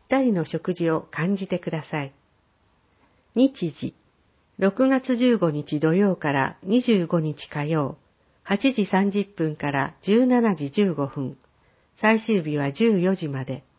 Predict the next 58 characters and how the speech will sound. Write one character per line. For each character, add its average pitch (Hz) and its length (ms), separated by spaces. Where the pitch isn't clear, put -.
場 165 140
所、 - 280
市 233 60
役 262 240
所 160 200
一 147 100
階 151 320
エ 180 140
ン 226 80
ト 233 160
ラ 202 140
ン 190 60
ス - 140
ホ 156 240
ー 139 60
ル。 - 160
展 254 280
示 269 180
会 240 220
場 170 180
の 156 140
様 175 180
子 - 180
を 170 100
写 175 220
し - 120
た 156 80
小 262 380
さ 202 100
な 156 120
写 139 140
真 220 300
が 196 120
あ 180 60
り 170 100
ま 156 160
す。 - 60
二 - 280
人 285 120
の 185 140
女 160 140
性 160 280
が 156 340
パ 165 140
ネ 202 140
ル 220 120
の 214 140
掲 214 260
示 214 120
物 170 260
や 147 200
机 269 380
に 254 140
並 220 240
べ 208 140
ら 196 120
れ 190 140
た 175 240